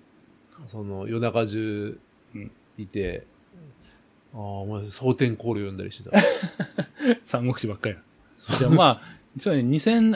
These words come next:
Speaker 2: あの辺の頃で蒼天航路結構人気がぐっと上がってた頃かな。
Speaker 1: 覚えてる。十八巻やったかな。あの、核家がえらい活躍する、あの、
Speaker 2: あー、あの、北、
Speaker 1: 北、
Speaker 2: えー、
Speaker 1: 北、北伐でめっちゃ活躍するところ。
Speaker 2: ウラン族だかなんだか。
Speaker 1: そうそうそう。あそこのシーン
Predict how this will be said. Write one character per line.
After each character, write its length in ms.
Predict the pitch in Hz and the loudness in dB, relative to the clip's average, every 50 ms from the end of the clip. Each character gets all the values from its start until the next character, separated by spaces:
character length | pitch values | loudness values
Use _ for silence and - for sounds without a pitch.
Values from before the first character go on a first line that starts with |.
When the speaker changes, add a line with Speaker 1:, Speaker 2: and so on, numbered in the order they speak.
| - | 4
Speaker 2:
あ 60 | 147 | 2
の 80 | 160 180 | 2 4
辺 180 | 175 202 208 208 | 4 4 6 6
の 80 | 208 | 4
頃 140 | 208 214 190 | 4 4 2
で 80 | 143 120 | 2 0
蒼 140 | - 143 | 0 0
天 160 | 139 165 160 151 | 0 2 0 2
航 80 | 165 | 2
路 100 | 165 131 | 0 0
結 160 | 110 - 123 | -2 -4 -6
構 100 | - 113 | -6 -4
人 160 | 107 117 120 127 | -2 0 -2 -2
気 80 | - | -4
が 100 | - 113 | -6 -4
ぐ 100 | 95 123 | -2 -2
っ 20 | 131 | -4
と 320 | - _ - 110 101 98 - _ - _ _ _ _ _ | -4 _ -8 -8 -8 -8 -12 _ -20 _ _ _ _ _
上 140 | - 117 113 | -10 -8 -8
が 60 | 113 | -8
っ 40 | 110 | -10
て 180 | - - - | -8 -8 -6
た 100 | 123 117 | -6 -4
頃 180 | 95 95 101 107 | -6 -6 -6 -4
か 60 | 120 120 | -4 0
な。 60 | 123 | 0
Speaker 1:
覚 100 | 123 120 | 2 2
え 40 | 113 | 2
て 80 | 117 | 2
る。 140 | 110 117 113 | 0 -2 -2
十 160 | 104 120 131 | 0 0 0
八 200 | 120 135 - - | 0 0 -2 0
巻 80 | 147 147 | 0 0
や 60 | 135 | 0
っ 40 | - | 0
た 100 | - 107 | -2 -4
か 60 | 101 | -4
な。 360 | 107 107 107 104 101 98 98 | -4 -6 -6 -6 -6 -6 -6
あ 40 | 104 | -6
の、 120 | 104 110 | -6 -6
核 360 | 107 - - - - - - 123 | -6 -6 -6 -6 -6 -6 -6 -2
家 60 | 101 | -2
が 100 | 101 98 | 0 0
え 80 | 98 | 0
ら 80 | 104 107 | -2 -2
い 100 | 107 101 | -4 -6
活 300 | - - 107 107 - - | -8 -6 -6 -4 -2 0
躍 140 | 113 110 - | -2 -2 -2
す 100 | - 107 | -6 -6
る、 180 | 107 107 113 | -6 -4 -4
あ 60 | 107 104 | -4 -4
の、 180 | 107 107 101 117 | -2 -2 0 2
Speaker 2:
あ 460 | 160 196 202 185 185 185 175 170 160 | 2 2 4 2 2 2 2 2 4
ー、 40 | 147 | 4
あ 40 | |
の、 340 | 143 139 131 127 123 123 117 - | 4 4 4 4 4 2 0 0
北、 360 | - 147 127 - - 165 156 | 0 0 0 2 0 0 0
Speaker 1:
北、 380 | - - 139 170 156 - - | 2 2 4 4 4 4 2
Speaker 2:
え 80 | 165 170 | 4 4
ー、 280 | 170 160 156 165 165 151 | 4 6 6 6 6 6
Speaker 1:
北、 100 | 135 143 | 4 2
北 100 | 151 156 | 6 6
伐 180 | 165 151 143 | 6 6 6
で 80 | 143 147 | 4 2
め 100 | 151 143 | 2 2
っ 20 | - | 4
ち 100 | - 165 | 4 6
ゃ 40 | |
活 140 | 135 135 127 | 6 8 6
躍 140 | 135 127 127 | 6 4 4
す 60 | 131 | 0
る 80 | 123 120 | 0 0
と 60 | 120 | 2
こ 60 | 113 | 2
ろ。 60 | 117 | 2
Speaker 2:
ウ 40 | 120 | 2
ラ 80 | 135 131 | 2 2
ン 80 | 127 120 | 2 0
族 160 | 117 107 110 | -2 -2 -4
だ 80 | 107 101 | -6 -6
か 80 | 104 | -6
な 60 | 104 | -6
ん 60 | 104 101 | -6 -8
だ 80 | 101 | -8
か。 80 | 92 92 | -10 -8
Speaker 1:
そ 120 | - 120 | -6 -4
う 40 | 110 | -4
そ 160 | 101 104 98 | -4 -6 -6
う 20 | 92 | -6
そ 100 | 92 95 | -8 -8
う。 20 | |
あ 60 | 98 98 | -10 -10
そ 100 | - - | -12 -10
こ 120 | - 113 | -10 -8
の 140 | 107 104 101 | -6 -6 -8
シ 140 | 98 - 113 | -8 -8 -8
ー 220 | 104 101 98 101 | -8 -8 -10 -10
ン 240 | 104 110 117 - - | -12 -12 -14 -16 -20